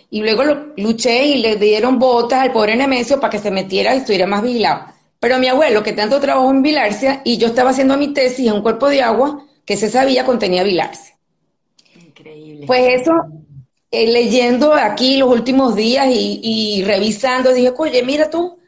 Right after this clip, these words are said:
Speaker 1: otro nexo entre mi abuelo y yo". Bueno, se presenta la ocasión de llegar al Instituto Nacional de Higiene y, am, y resulta que se me prende un mundo.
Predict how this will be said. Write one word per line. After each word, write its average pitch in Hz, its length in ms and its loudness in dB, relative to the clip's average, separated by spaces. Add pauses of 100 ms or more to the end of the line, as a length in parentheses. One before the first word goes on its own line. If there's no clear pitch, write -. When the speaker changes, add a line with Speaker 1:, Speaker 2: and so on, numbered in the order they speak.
(140)
Speaker 1:
otro 240 580 2
nexo 240 340 -2
entre 220 260 -2
mi 190 100 -2
abuelo 175 280 0
y 208 60 -2
yo". 311 260 -2 (1500)
Bueno, 226 340 2
se 226 140 0
presenta 233 420 0
la 330 120 2
ocasión 226 420 0
de 262 140 2
llegar 202 300 0
al 240 160 0
Instituto 190 480 -2
Nacional 202 420 0
de 180 80 -2
Higiene 262 540 0 (680)
y, 233 300 2
am, 196 1120 0 (1120)
y 247 180 -2
resulta 247 460 0
que 294 200 2
se 233 140 -2
me 208 120 0
prende 202 460 0
un 269 180 4
mundo. 254 580 0